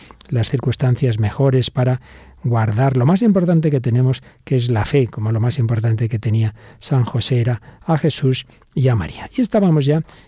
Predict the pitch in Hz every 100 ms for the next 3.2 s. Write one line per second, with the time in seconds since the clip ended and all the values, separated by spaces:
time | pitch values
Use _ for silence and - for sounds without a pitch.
0 | - 151 139 117 135 147 123 - 147 117
1 | 123 117 - 117 123 123 127 - - _
2 | 147 135 151 - 135 120 117 - 107 131
3 | 123 -